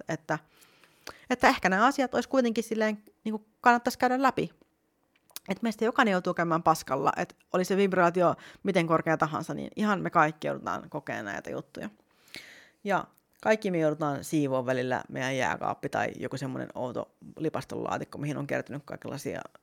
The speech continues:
naruja ja nappeja kymmenen vuoden ajan. Niin siis me kaikki tehdään maallisia asioita koko ajan. Ja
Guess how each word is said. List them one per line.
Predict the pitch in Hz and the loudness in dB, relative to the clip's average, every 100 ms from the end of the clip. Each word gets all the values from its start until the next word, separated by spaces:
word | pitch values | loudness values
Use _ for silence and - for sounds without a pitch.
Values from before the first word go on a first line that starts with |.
| _ | _
naruja | - 131 117 82 - | -8 -6 -4 -6 -6
ja | - - - | -8 -10 -12
nappeja | 117 - - 104 - - - - _ - - | -12 -10 -8 -6 -8 -14 -20 -20 _ -20 -14
kymmenen | - 57 55 | -12 -12 -10
vuoden | - - - | -10 -10 -10
ajan. | 76 185 - _ _ - - - | -10 -12 -16 _ _ -20 -20 -8
Niin | 233 220 - | -4 -4 -6
siis | - 233 - _ _ 202 - - | -4 -4 -4 _ _ -10 -8 -10
me | - | 4
kaikki | 302 311 | 4 8
tehdään | 226 208 185 147 - _ | 8 8 6 4 0 _
maallisia | 160 156 135 139 147 - | -2 0 0 0 -4 -4
asioita | - - 131 139 185 - _ | -6 -8 -8 -6 -6 -8 _
koko | - 147 - | -4 -2 -2
ajan. | 95 62 185 - _ - - _ - | -4 -4 -8 -12 _ -20 -20 _ -2
Ja | 196 - | 0 0